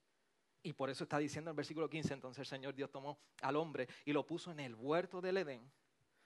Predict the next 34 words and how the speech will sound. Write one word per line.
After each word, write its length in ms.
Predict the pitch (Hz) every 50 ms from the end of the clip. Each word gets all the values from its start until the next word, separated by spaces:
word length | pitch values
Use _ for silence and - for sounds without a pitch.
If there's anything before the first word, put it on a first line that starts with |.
| - - _ _ _
Toma 460 | - 180 214 247 226 175 123 107 -
para 220 | - 151 156 160 156
que 100 | 170 165
lo 100 | 156 147
cultives 640 | 151 151 139 - - 233 220 160 131 127 135 - - _ _ _ _ _ _ _ _ _
y 120 | 156 160
lo 100 | 143 127
cuides". 500 | - 156 156 131 127 - - - - - - _ _ _ _ _ _ _ _ _ _ _ _ _ _ _ _ _ _ _ _ _ _ _ _ _ _ _ _ _ _ _ _ _ _
Y 40 | 127
ahí 120 | 127 147 175
vemos 240 | 196 262 269 285
la 60 | 294 285
interacción 580 | 262 285 254 247 226 - 269 269 262 233 202
y 140 | 175 185 -
cómo, 340 | - - 208 214 247 233 - - - _
cómo 200 | - 196 214 262
empieza 520 | 254 202 - - 190 233 294 320 294 -
el 80 | 233 196
diseño 440 | 165 170 - - 190 208 214 226 220
de 100 | 196 185
Dios 340 | 165 151 151 160 165 - - - - - -
en 120 | 180 180
cuanto 300 | - 202 175 175 - 170
a 100 | 160 165
él 120 | 202 202
como 260 | - 196 180 196 262 -
trabajador 640 | 311 294 277 269 247 226 202 185 165 151 151 151 - - - -
e 80 | 160 185
invitación 560 | 185 185 196 196 190 170 160 - - 202 233
al 140 | 254 247 226
hombre 300 | 190 180 165 160 151 -
para 200 | - 139 147 151
que 80 | 180
trabaje. 400 | 180 196 214 247 262 233 175 113